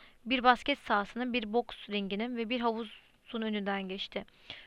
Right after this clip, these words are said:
Büyük tesisler büyük olasılıkla yeni beyinleri baştan çıkarıp manifolda çalışmaya ikna etmek için yapılmış ama sonra onları kullanma şansı vermişti. Etrafta bir tek kişi görünmemesinden de öte aletlerin hiçbiri kullanılmamışa benziyordu.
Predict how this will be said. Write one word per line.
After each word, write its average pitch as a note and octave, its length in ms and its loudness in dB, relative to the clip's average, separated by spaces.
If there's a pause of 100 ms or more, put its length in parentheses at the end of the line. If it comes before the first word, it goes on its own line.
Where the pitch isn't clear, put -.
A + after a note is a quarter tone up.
(100)
Büyük A#3+ 260 -2
tesisler A3+ 640 0
büyük A#3+ 240 -2
olasılıkla A3 480 -2
yeni A#3 280 0
beyinleri G#3+ 340 0
baştan G#3+ 380 0
çıkarıp A3+ 360 -6
manifolda A3 520 0
çalışmaya A3+ 500 0
ikna A3 280 2
etmek A3 260 -4
için - 180 -6
yapılmış G3 500 -4 (320)
ama A#3 160 0
sonra B3 380 2
onları G#3+ 300 0
kullanma A3 460 -2
şansı G3 400 -4
vermişti. F#3+ 500 -4 (540)
Etrafta C4 500 6
bir D4 100 0
tek - 240 -4
kişi - 200 -4
görünmemesinden G#3 880 -2
de F#3+ 80 -4
öte A3 260 -4 (320)
aletlerin A3+ 500 6
hiçbiri B3+ 340 -2
kullanılmamışa G#3+ 720 -2
benziyordu. G3 640 -6